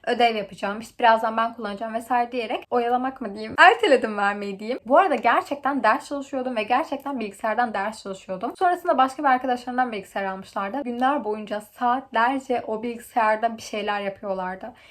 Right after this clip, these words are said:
Yani bilgisayar zaten telefondan sonraki insanın bence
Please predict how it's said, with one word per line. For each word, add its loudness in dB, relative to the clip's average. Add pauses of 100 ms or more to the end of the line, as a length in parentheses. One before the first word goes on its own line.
(140)
Yani 2
bilgisayar 0
zaten 0
telefondan 4
sonraki -2
insanın -2
bence 2